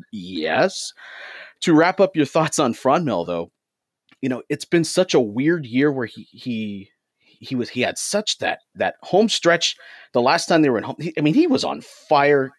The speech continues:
complete n-, nuclear su-, Super Saiyan, just, I think you wrote anything that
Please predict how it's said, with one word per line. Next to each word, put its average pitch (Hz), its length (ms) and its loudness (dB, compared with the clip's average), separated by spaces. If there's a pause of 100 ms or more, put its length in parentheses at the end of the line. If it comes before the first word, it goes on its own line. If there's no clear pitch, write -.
complete 147 480 0
n-, 131 160 -4 (140)
nuclear 160 600 0
su-, 175 340 -4
Super 214 340 -2
Saiyan, 160 560 0
just, 156 280 -6 (200)
I 120 60 -4
think 220 220 -2
you 175 80 -4
wrote 131 240 4
anything 156 340 2
that 127 140 -2